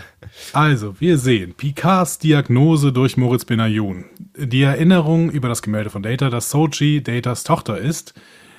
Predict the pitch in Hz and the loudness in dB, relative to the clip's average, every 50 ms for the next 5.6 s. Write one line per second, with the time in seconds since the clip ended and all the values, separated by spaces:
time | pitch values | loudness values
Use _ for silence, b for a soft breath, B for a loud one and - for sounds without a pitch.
0 | B B B B _ - 139 135 143 143 147 147 151 139 127 127 120 110 98 - | B B B B _ 2 4 4 4 6 6 6 6 6 4 2 2 0 -2 -4
1 | - - 123 123 127 117 - - - 120 113 113 117 - - 117 104 107 104 101 | -4 -2 -2 -2 -2 -4 -4 -6 -4 -2 0 0 -2 -2 -6 -6 -6 -6 -6 -4
2 | 110 104 - - 107 110 - 110 104 - 98 - - 151 185 202 175 156 180 185 | -4 -4 -4 -4 -6 -6 -6 -8 -6 -6 -6 0 4 6 6 6 6 4 4 4
3 | 180 170 160 175 - - 165 151 - - 151 127 151 160 165 156 - 147 - - | 4 4 2 0 0 0 -2 -2 -4 -6 -4 -2 0 0 0 -2 -2 -4 -4 -2
4 | 156 165 175 147 101 - - 92 104 104 110 85 101 110 113 - 117 104 104 101 | 0 0 0 -2 -6 -8 -8 -8 -6 -6 -6 -6 -6 -8 -6 -6 -8 -6 -6 -6
5 | 98 92 92 101 135 180 196 220 208 - - | -6 -6 -4 0 2 4 4 4 2 0 -6